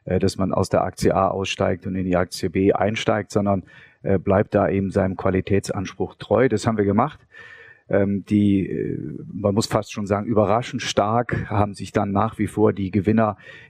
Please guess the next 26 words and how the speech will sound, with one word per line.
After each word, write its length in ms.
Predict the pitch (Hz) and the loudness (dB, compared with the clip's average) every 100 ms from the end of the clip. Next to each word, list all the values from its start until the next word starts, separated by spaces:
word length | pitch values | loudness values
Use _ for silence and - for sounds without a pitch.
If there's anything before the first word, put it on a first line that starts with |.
| - | 2
der 80 | 98 | 6
letzten 640 | 107 - - 127 123 110 - _ _ | 4 2 -2 2 4 2 -6 _ _
Jahre 360 | 98 104 113 | 2 2 2
oder 200 | 107 101 | 2 2
Quartale, 760 | 104 104 - 104 110 113 107 - | 2 0 0 0 2 4 4 4
äh, 120 | 104 | 2
auch 240 | - 98 - | 2 0 0
wieder 160 | 104 | 0
entwickelt. 360 | 95 87 110 123 | 0 -2 0 0
Das 120 | 95 | 0
sind 100 | - | -6
die 80 | 92 | -6
großen 320 | 98 104 110 | -2 -2 0
Technologiefirmen 800 | 110 95 98 90 107 120 120 117 | -2 -2 -4 -2 0 0 2 2
gewesen, 480 | 104 101 117 113 110 - - - - _ | 2 4 4 2 -4 -12 -20 -20 -20 _
äh, 200 | 101 101 98 | 2 2 4
während 280 | 107 110 - | 4 2 0
viele 320 | 117 120 113 | 4 6 6
der, 380 | 107 104 98 92 - | 4 4 2 -4 -4
äh, 160 | 104 | -2
hochgehandelten 800 | 95 117 - 104 101 104 98 98 | 2 0 0 -2 0 0 -2 -4
Zyklika 500 | - 110 107 - 101 | -6 -2 0 0 0
eigentlich 460 | 98 98 101 92 - | 0 0 -2 -2 -2
im 240 | 101 92 | -2 -4
zweiten 380 | - 95 104 110 | -2 0 0 0
Quartal, 540 | 104 95 98 98 98 | -2 0 0 0 0